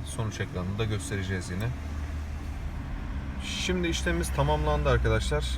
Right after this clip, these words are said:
Ee, bu noktada açılan ilk özelliğimiz şu seçim kısmından görmüş olduğunuz sport ekranımız.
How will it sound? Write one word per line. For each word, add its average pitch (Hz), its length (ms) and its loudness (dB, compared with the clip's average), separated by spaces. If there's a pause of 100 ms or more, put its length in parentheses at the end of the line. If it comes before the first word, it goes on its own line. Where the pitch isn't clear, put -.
Ee, 107 340 4
bu 139 100 2
noktada 160 540 2 (160)
açılan 156 340 2
ilk 151 180 -4
özelliğimiz 143 580 4 (420)
şu 147 320 0 (280)
seçim 135 400 0
kısmından 127 520 2 (120)
görmüş 123 440 2
olduğunuz 117 300 0 (420)
sport 117 380 0
ekranımız. 107 540 0